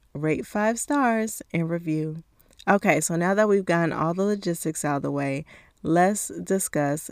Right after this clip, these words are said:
Be Humble. So I'm gonna jump right into it because I know y'all like, "What in the world is this woman talking about?"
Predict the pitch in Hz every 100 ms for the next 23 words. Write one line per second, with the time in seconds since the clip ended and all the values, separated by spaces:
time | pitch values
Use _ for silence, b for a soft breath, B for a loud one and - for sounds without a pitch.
0 | 277 143 143 156 135 135 - - 175 -
1 | _ _ B B B B - 220 233 277
2 | 311 240 180 - 156 160 143 156 - 147
3 | 135 - - 175 180 185 185 180 160 156
4 | 151 147 196 247 175 156 151 151 151 151
5 | 156 147 147 160 151 156 151 156 156 156